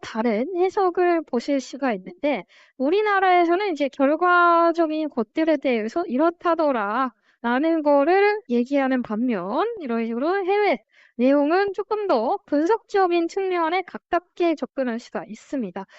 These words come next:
이런 정보를요, 여러분들에게 정보를 다 알아듣기 버-, 좋게 저희가 다 가공을 해서 여러분들이 정보를 편안하게 받을 수 있게 저희가 전달을 해드리고 있는데요.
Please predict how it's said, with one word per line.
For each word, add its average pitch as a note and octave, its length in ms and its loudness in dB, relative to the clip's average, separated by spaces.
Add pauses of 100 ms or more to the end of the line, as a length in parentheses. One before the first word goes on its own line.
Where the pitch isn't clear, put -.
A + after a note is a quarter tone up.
(120)
이런 G#4 240 4
정보를요, D4 760 2 (220)
여러분들에게 F#4 920 4
정보를 D#4+ 720 2 (180)
다 A#3 500 0
알아듣기 D4 680 0
버-, G#3 280 -10
좋게 B3+ 640 -2 (220)
저희가 A3+ 220 -4
다 G#3 340 -4
가공을 G4 720 2
해서 B3 640 0 (140)
여러분들이 B3+ 560 0 (240)
정보를 D4+ 640 0
편안하게 C5 680 -2
받을 D#4 420 -2
수 D#4+ 160 -6
있게 C4 340 -2
저희가 A3+ 240 -4
전달을 E4 640 2
해드리고 D4+ 360 -2
있는데요. G#3 520 -4